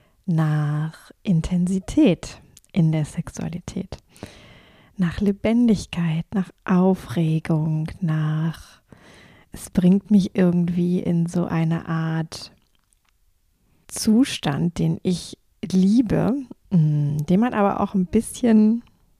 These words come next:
als rauschhaft oder, mm, beschwipst schwebend <laughs> vielleicht titulieren könnte. Es klingt jetzt auch direkt sehr drastisch.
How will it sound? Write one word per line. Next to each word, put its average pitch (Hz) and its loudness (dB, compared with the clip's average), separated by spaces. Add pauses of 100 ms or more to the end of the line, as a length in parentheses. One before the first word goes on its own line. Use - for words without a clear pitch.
(500)
als - -8 (120)
rauschhaft 180 0
oder, 151 -2 (240)
mm, 165 -2 (580)
beschwipst - -2
schwebend 180 2 (560)
<laughs> 220 -2
vielleicht 196 0
titulieren 175 0
könnte. 175 -2
Es 175 -6
klingt 165 -4
jetzt - -4
auch - -6
direkt 175 -4
sehr 180 -4
drastisch. 175 -4